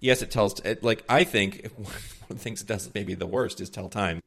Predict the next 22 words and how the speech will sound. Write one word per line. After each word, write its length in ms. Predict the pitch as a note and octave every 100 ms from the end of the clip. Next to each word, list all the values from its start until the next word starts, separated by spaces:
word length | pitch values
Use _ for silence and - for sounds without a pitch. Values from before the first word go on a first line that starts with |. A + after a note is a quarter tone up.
| - - - - -
um, 320 | F#2 F2 F2 F2+
because 460 | G2 G2+ F2+ F2
even 240 | G#2+ A2+ G#2
with 140 | F#2
the, 160 | G2 D#2 -
even, 360 | G#2+ G#2 F#2+ F2+
like, 180 | F2+ E2
if 140 | G2
you 60 | F2+
go 320 | F#2 F2+ F2
to, 500 | F2 - F2+ E2+ E2+
like, 320 | F2 F#2+ - -
if 120 | -
you 60 | -
go 100 | F#2
to, 100 | F2+
like, 140 | F#2+
an 80 | F2+
analog 520 | F#2+ G2 F#2 E2+ E2+ - _ _ - - - -
watch 280 | A2+ E3 -
face, 380 | F#2 F2+ - -
and 340 | G2+ F#2 F2+